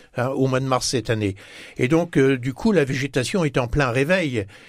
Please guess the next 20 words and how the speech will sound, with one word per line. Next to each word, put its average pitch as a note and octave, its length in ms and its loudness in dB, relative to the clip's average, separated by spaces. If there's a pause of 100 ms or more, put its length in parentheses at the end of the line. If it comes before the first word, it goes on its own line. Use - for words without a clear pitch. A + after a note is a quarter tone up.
(160)
Et C#3 360 4
tendrement E3+ 920 2
en, C3 100 -4
en C3+ 160 0
plein B2 260 2
réveil. A#2 440 2
Donc, C3+ 300 -2
euh, C#3 40 4
les C3 200 2
jeunes C#3+ 280 2
pousses, F#3 380 0
les C#3 100 4
bourgeons, D3 500 0 (360)
euh, C3 80 2
tout E3 180 0
ceci C#3+ 360 2
était C#3 220 0
particulièrement B2+ 840 0
en A2 60 0
trente. F#3 380 -2